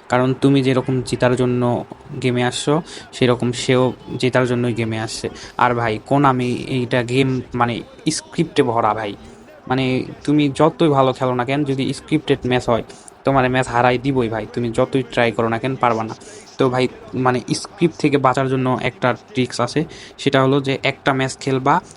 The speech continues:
একটা ম্যাচ খেলে then গেম থেকে মানে গেম একদম ক্লোজ কইরা দিবা ফোনে। মানে ব্যাকগ্রাউন্ডে রাখবা না আর কি। গেম মানে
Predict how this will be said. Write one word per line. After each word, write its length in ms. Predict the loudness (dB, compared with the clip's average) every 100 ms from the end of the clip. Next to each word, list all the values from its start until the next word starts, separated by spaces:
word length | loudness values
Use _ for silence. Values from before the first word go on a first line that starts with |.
| -6
একটা 260 | -4 -2
ম্যাচ 240 | -2 -2 -2
খেলে 220 | -2 -2 0
then 240 | 0 0
গেম 240 | 0 0 0
থেকে 280 | -2 -2 0
মানে 240 | 0 -2 -8 -6
গেম 240 | -2 -2 -2
একদম 300 | -6 -2 -2
ক্লোজ 240 | 2 2
কইরা 200 | 2 -2
দিবা 160 | -2 -4
ফোনে। 320 | -6 -6 -8 -12 -18 -20 -20 _ -6
মানে 160 | -2 0
ব্যাকগ্রাউন্ডে 500 | 2 2 2 0 0
রাখবা 340 | 0 0 0 0
না 80 |
আর 100 | -2
কি। 160 | -4 -10 -12 -18 -18 -8 -2
গেম 160 | 0 0 -4 -4
মানে 260 | -2 -2